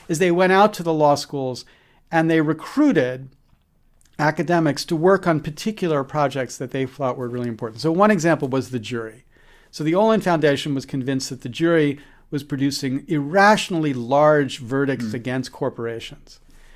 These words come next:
Speaker 1: So they funded all sorts of research by, you know, high quality academics to address the question of the irrationality of the jury.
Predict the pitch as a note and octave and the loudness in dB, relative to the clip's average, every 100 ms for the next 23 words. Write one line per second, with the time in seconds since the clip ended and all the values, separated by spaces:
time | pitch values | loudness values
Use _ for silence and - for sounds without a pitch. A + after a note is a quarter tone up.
0 | - - A3 A3 A3 - A#3+ B3+ A#3 D#3 | -20 -2 2 4 4 2 4 6 6 4
1 | C#3+ G3 F3 G#3 A#3 G#3+ F#3 D3 F#3+ - | 2 0 0 2 0 -2 -2 -2 -2 0
2 | D3 C3 - D3 C#3+ C#3 D3+ - B3+ G3+ | -2 -2 0 2 2 2 -2 -4 -4 -4
3 | - F3+ A3 - G3+ G#3+ F#3+ F3 D#3+ F#3+ | -4 -2 -2 -2 2 2 2 2 0 0
4 | A#3 A3+ D3 - - _ _ _ _ - | -2 0 -2 -6 -20 _ _ _ _ 0
5 | G3+ F#3 F#3+ E3+ C3+ E3+ G3 - F#3+ - | 4 4 4 -2 2 4 4 2 -6 -2
6 | D#3 - D#3+ C#3 D#3+ F3 D#3+ D3+ D3+ - | -2 -2 -6 -6 -2 0 4 4 2 0
7 | D3 C3+ C3+ B2 B2 A2+ A2 A#2 A#2 | -4 -2 -2 -4 -6 -8 -12 -14 -16